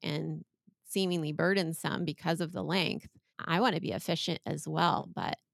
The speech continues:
it's hard for me to know what's going on if I don't have those records ahead of time.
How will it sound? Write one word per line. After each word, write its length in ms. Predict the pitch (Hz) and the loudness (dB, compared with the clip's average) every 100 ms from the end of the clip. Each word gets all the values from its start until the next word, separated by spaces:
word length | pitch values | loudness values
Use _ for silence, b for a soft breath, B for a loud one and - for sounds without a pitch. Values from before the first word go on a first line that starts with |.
| - | -14
it's 160 | 170 - | -14 -6
hard 240 | 175 165 | -4 -4
for 100 | 170 | -4
me 160 | 170 170 | -4 -4
to 140 | 170 | -2
know 200 | 160 160 | 0 2
what's 260 | - - - | 0 -4 -4
going 260 | 165 165 | 0 0
on 140 | 156 160 | 0 0
if 160 | 160 | -2
I 80 | - | -4
don't 280 | - 156 - | -4 -4 -4
have 160 | 175 - | -6 -2
those 200 | 165 160 | -4 -2
records 580 | - - - 180 - - _ - | -2 -2 -6 -6 -10 -14 _ -8
ahead 200 | - - | -2 -2
of 80 | - | -4
time. 340 | - - | -10 -8